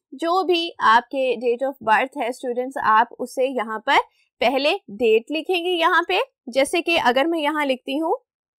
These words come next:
सिक्स्थ, और स्टूडेंट्स अब हम लोगों ने मंथ सिलेक्ट करना है, ठीक है।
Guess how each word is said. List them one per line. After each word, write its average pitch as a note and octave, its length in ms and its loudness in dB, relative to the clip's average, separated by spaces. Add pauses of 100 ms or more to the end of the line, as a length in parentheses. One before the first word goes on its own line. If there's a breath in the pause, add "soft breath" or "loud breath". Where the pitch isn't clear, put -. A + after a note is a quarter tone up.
(200)
सिक्स्थ, C#4 500 0 (1200)
और E4+ 120 4
स्टूडेंट्स F4+ 400 0
अब D4 140 6
हम D#4 160 2
लोगों D4+ 200 2
ने D#4+ 140 -2
मंथ B3+ 280 2
सिलेक्ट - 400 -6
करना G3+ 280 -10
है, A3+ 180 -10
ठीक C#4 260 -10
है। C5 60 0